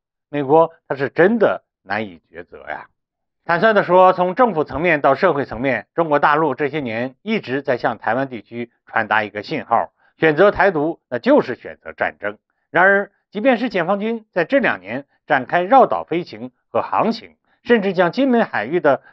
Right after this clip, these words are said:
常态化巡航都推广到了台湾海峡，可这一切呢，依旧没有改变台岛内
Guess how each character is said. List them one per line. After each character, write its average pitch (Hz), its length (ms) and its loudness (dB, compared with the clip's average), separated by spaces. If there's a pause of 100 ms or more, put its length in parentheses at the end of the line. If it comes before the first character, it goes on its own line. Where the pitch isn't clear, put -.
常 123 260 -2
态 214 140 4
化 151 160 2
巡 156 220 -6
航 107 280 -4 (200)
都 131 140 2
推 247 260 2
广 113 200 0
到 120 120 4
了 98 200 0 (160)
台 117 160 0
湾 196 160 4
海 - 240 -10
峡， - 260 -6 (640)
可 151 140 0
这 196 120 2
一 180 140 0
切 202 180 0
呢， 127 320 -2
依 185 160 -6
旧 202 140 2
没 135 140 0
有 139 100 2
改 95 180 -2
变 131 240 -2
台 127 200 -4
岛 101 160 0
内 120 240 -6